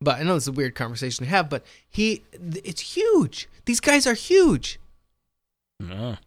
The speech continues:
Speaker 1: And it makes you wonder, what are they doing? Is training that much different now that they're just bulking up like mad?
Speaker 2: Yeah.
Speaker 1: Like, t-, uh, two of the gymnasts that I watched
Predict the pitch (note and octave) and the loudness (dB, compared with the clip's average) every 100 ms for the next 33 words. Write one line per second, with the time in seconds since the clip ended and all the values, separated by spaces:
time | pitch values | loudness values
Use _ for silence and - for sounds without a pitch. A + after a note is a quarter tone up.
0 | _ - E3+ F#3 D3 D#3 C3 - D3 D#4+ | _ -4 -4 -4 -2 0 0 0 0 0
1 | F#4 B2 C3+ E3 C#3+ C3+ C#3+ D4+ D3 D3+ | 0 0 0 0 0 -2 0 0 0 -2
2 | A#3+ - - _ - D#3+ - E3+ - - | -6 -10 -20 _ -16 -12 -2 0 0 0
3 | G3+ G#3+ C#3+ D#3 F#3 E3+ F#3+ - E3+ E3 | 2 2 2 0 0 -2 -2 0 -2 0
4 | F#3+ E3 D#3+ D3 D3 D3+ D3 C3+ C3+ A#2 | -6 -4 -2 -2 -2 -4 -2 -2 -4 -8
5 | A2+ C#3 C#3+ - D#3 C#3 C#3 - B2 A2 | -6 -2 -2 0 -2 0 -2 -4 -8 -8
6 | - A2 G#2 G2 G3+ - _ _ _ _ | -8 -8 -8 -10 -12 -14 _ _ _ _
7 | _ _ _ _ _ - - - _ _ | _ _ _ _ _ -16 -16 -20 _ _
8 | _ _ - F#2+ B2+ G#2+ - _ - F#3+ | _ _ -12 -8 -8 -10 -16 _ -8 -6
9 | F3 - F#3+ G3 C#3+ E3+ D3 C3+ - - | -6 -2 0 0 0 4 4 2 -2 2
10 | A3+ B3 G3+ F#3 D#3+ C3+ A#2 C#3 D3+ C#3+ | 4 4 2 4 6 4 2 4 4 4
11 | A#2+ - A#2+ A2+ A2+ G#2+ F2+ F#2 - | 0 -2 -2 -4 -6 -6 -6 -8 -16